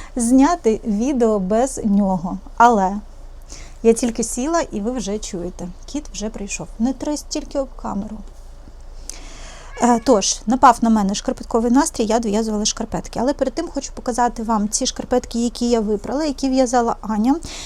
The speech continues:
Я насправді забула, <laughs> яку пару вона дов'язувала, яку я мала випрати. Е, тому я випрала дві, <laughs> на які думала. І у мене випраті, вип-, випрані,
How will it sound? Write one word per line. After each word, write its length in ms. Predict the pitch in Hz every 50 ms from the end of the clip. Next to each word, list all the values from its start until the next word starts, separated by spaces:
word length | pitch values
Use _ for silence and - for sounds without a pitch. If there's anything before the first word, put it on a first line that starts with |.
| - - -
Я 100 | 262 302
насправді 600 | 330 302 - - - 269 285 311 269 - 247 233
забула, 520 | 226 233 226 220 240 262 262 240 240 226 - -
<laughs> 80 | -
яку 240 | - 269 - - 302
пару 320 | - - 269 269 269 269
вона 260 | 240 247 240 240 240 233
дов'язувала, 680 | 226 240 233 233 240 240 240 240 240 220 226 233 233
яку 280 | 233 254 240 - 254 240
я 120 | 233 226
мала 260 | 214 233 233 240 240
випрати. 480 | 233 277 339 - - 277 269 - 208 208 208 - - - - - - - -
Е, 160 | - 226 226
тому 300 | 220 220 262 254 269 349
я 160 | 370 294 254 247
випрала 360 | 285 285 - 294 269 269 262
дві, 400 | 220 202 208 208 208 - - 220 - -
<laughs> 120 | 240 - -
на 300 | 294 214 233 - 302 285
які 280 | 269 254 - - 277
думала. 560 | 254 240 233 254 247 240 233 233 233 240 269 - - - - - - - -
І 100 | 226 233
у 60 | 240
мене 280 | 240 269 302 302 269
випраті, 520 | 226 254 262 - 247 247 220 - - - - -
вип-, 320 | 214 220 247 226 226 - -
випрані, 560 | 202 214 240 - - - 220 208 214 202